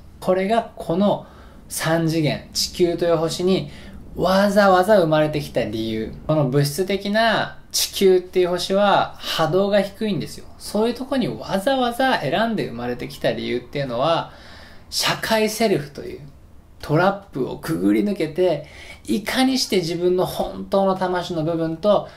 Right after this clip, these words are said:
つながれるか。これが人生の目的だと思うんです。基本的に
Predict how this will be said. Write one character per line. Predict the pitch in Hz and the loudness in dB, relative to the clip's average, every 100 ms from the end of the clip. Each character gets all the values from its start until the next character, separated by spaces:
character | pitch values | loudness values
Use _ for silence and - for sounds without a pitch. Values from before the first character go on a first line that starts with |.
| - - | -20 -10
つ | - - | -6 0
な | 147 135 | 2 2
が | 123 120 | 2 0
れ | 120 | -2
る | 117 | -6
か。 | - - - - - - - - - - - - - | -14 -20 -20 -20 -20 -20 -20 -20 -20 -20 -20 -20 -10
こ | - 190 | -2 2
れ | 196 | 2
が | 190 | 2
人 | 190 180 | 0 -2
生 | 175 | -2
の | 160 | -4
目 | 127 - | -4 -6
的 | 120 123 | -12 -12
だ | 110 | -12
と | 110 | -12
思 | 107 | -12
う | - | -14
ん | |
で | - | -16
す。 | - - | -18 -14
基 | 139 | -8
本 | 151 220 220 | -4 -4 -4
的 | 233 220 214 | -6 -6 -4
に | 226 220 147 - | -2 -2 -2 -6